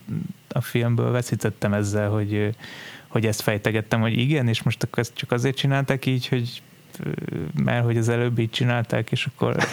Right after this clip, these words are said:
ez, ez rég nem jó, hogyha úgy nézek egy filmet, hogy ezen gondolkozok. De persze lehet, hogy ez, ez is a, magának a filmnek a korából is adódik, meg, ö,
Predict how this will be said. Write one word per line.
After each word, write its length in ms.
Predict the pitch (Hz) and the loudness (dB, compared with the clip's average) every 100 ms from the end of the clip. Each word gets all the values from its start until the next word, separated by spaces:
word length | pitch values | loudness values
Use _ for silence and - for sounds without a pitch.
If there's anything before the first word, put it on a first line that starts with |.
| - | 0
ez, 200 | - 147 | 4 4
ez 140 | - 127 | 4 4
rég 180 | 147 117 | 4 4
nem 160 | 117 | 2
jó, 160 | 120 117 | 2 2
hogyha 400 | 117 - 117 117 | 2 2 0 2
úgy 180 | 123 123 | 2 2
nézek 280 | 117 113 113 | 2 2 2
egy 100 | 107 | 0
filmet, 400 | - 117 117 110 | 0 2 2 2
hogy 220 | 120 113 | 0 0
ezen 260 | 117 113 113 | 0 2 2
gondolkozok. 640 | 117 113 110 117 117 - - - - - | 2 2 2 0 0 -4 -12 -14 -14 -4
De 120 | 156 | 0
persze 280 | 160 202 151 | 2 4 4
lehet, 220 | 196 165 | 4 4
hogy 160 | 143 147 | 4 2
ez, 220 | 135 135 - | 2 0 0
ez 160 | 143 | 2
is 200 | 139 139 | 2 2
a, 200 | 135 123 123 190 - - - - - 156 | 2 0 0 -4 -10 -20 -20 -20 -12 -6
magának 480 | 139 156 143 143 135 | 0 2 2 2 2
a 40 | 123 | 0
filmnek 340 | 143 135 127 | 2 2 0
a 40 | |
korából 420 | 120 127 131 127 131 | 0 0 2 0 0
is 120 | 131 | 0
adódik, 420 | 127 131 127 - - - - - | 0 0 -2 -6 -16 -16 -18 -2
meg, 320 | 127 123 120 | 0 2 2
ö, 280 | 120 123 | 2 2